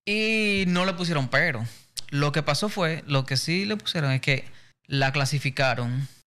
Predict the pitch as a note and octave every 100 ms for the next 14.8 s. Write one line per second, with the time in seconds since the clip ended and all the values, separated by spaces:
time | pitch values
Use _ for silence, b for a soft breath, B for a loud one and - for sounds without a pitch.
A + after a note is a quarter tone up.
0 | - B2+ A#2+ A#2+ A#2 A2 G#2+ F2 - -
1 | _ - B2+ C#3 C#3 C#3+ C#3+ E3 F#3 G3
2 | F#3+ F#3 E3 C3+ B2+ D3+ D3+ D3 C3+ A#2+
3 | G#2+ A2+ - _ - A#2+ A#2+ A#2+ B2 B2
4 | B2+ C3+ C3+ B2+ B2 B2 A#2+ A2+ G#2+ G#2
5 | - - C3+ - - _ - B2+ B2 A#2+
6 | C3 D#3 D#3+ E3+ E3+ C#3 A#2 A2+ B2 C3
7 | C#3+ C#3 G2 A#2+ - - _ D3 D3 F#3
8 | D#3 C#3+ C#3+ F#3 F3 D#3+ C#3+ B2+ A#2+ C3
9 | B2+ C#3 D#3 E3+ E3 E3+ D#3+ E3+ D#3+ C3+
10 | A#2+ A#2+ A#2 A2+ A2+ - - _ _ -
11 | B2+ C3 B2+ B2+ B2 B2 A#2 B2 C3 E3+
12 | F#3+ - - - _ - C3+ C3 C3+ D3
13 | C#3+ C3 C#3 D3 D#3+ D3 D3 D3+ D3+ D#3
14 | E3+ E3+ D#3+ D3+ D3 C#3 C#3+ C#3+